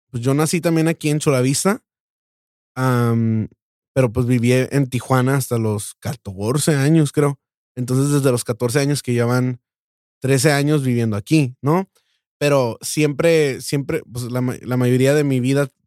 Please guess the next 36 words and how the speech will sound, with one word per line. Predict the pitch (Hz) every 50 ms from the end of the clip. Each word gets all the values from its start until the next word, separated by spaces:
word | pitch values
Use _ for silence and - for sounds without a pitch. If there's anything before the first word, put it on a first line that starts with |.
| _ _
estuve | - - - 135 131 139 135
viniendo | 135 127 120 117 117 120 123
aquí | 117 - 123
a | 113
la | 110
escuela | 107 - - - 123 120 120 117 117 113 110 110 107
y | 104
así, | 110 110 151 156
entonces | 151 127 117 120 120 139 127 - - - - - - _ -
siempre | - 160 156 151 135 165 165
hubo | 160 151 151 156
esa | 151 - 160
como | 151 165 151 139
interacción, | 127 120 123 120 107 110 113 - - 185 156 127
¿no? | 123 143 165 160
Pero | 170 160 151 135 113 - _ _ _ _ _ _ _ _ _ _ _ _ _
me | - 143 143
acuerdo | - - 143 151 175
que | 170 170 151
sí | - - 147
era | 151 160 170
como, | 160 165 165 151 139 131 123 113 110 101 - - -
eh, | - - - - -
eh, | _ - 57 -
sí | 107 - - 139 143 156
era | 170 202
como | 196 208 190 165 147
bastante | 123 127 120 - - 135 127 110 165 185
difícil | 196 170 131 - 151 151 - - 180 180
adaptarte, | 170 151 131 117 - _ - 110 131 151 180 175 208 185
pues, | 139 139 127 117
o | 110
sea, | 107 - 120 117
era | 120 127 147 156
de | 151 143
que, | - 139 127 113 110